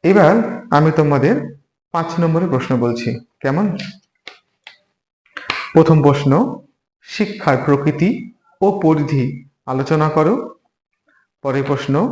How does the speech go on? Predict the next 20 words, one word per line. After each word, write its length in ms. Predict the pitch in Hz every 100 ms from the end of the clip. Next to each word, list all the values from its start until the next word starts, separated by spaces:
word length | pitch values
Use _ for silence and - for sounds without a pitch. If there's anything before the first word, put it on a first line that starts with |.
| - - _ _ _ _ -
শিক্ষার 440 | - 196 - 143 139 -
সংকীর্ণ 400 | 151 170 196 202 196
অর্থ 180 | 190 214 302 - - _ _ -
ও 60 | 160 151
ব্যাপক 320 | 147 143 180
অর্থ 220 | 185 180 185 196 196 -
শিক্ষার 340 | 160 - 165 175
মধ্যে 320 | 175 123 120 139 -
পার্থক্য 440 | 123 - 156 156
লেখো। 320 | 170 165 165 185 - - _ _ _ _ _ _ _ _ _
পরের 200 | 151 147 147
প্রশ্ন, 280 | 139 - 147 233 - - _ _ _ -
শিক্ষার 400 | 165 165 147 139
ব্যক্তিতান্ত্রিক 680 | 135 147 185 185 190 185 254 - - - _ - 160
এবং 180 | 165 131 160 - - -
সমাজতান্ত্রিক 600 | - 170 185 - 196 196 156
লক্ষ্যের 360 | 147 - 156
মধ্যে 180 | 151 160
পার্থক্য 440 | 233 135 - 127 127
লেখো। 320 | 113 113 -